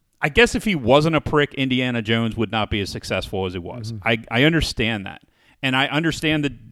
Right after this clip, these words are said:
Speaker 1: the, the dynamic between the two characters. And I get that.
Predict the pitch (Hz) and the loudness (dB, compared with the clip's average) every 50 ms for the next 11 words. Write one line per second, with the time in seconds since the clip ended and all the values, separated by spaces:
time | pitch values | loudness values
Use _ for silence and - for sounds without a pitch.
0 | - - 113 110 110 107 107 101 101 - - _ - - - - 110 98 95 101 | -6 -2 0 0 2 0 -2 -4 -6 -18 -20 _ -20 -18 -10 -8 -8 -8 -10 -16
1 | _ _ _ - - 117 117 113 110 123 135 139 139 127 - - 113 - - 147 | _ _ _ 0 2 2 2 2 2 2 2 2 0 0 -2 -4 -6 -4 -2 -2
2 | 131 127 120 110 - - 143 117 107 - - 156 160 156 143 123 110 - - 92 | 0 0 -2 -4 -4 -2 -4 -4 -2 -2 -2 0 2 2 2 0 0 -4 -10 -16
3 | 92 - - - - _ _ _ _ _ _ - _ _ _ _ - 151 139 131 | -16 -12 -14 -14 -14 _ _ _ _ _ _ -20 _ _ _ _ -2 2 2 4
4 | 127 123 101 - 135 127 - - 160 165 139 95 90 - | 2 2 4 2 2 2 4 4 4 4 2 0 -6 -12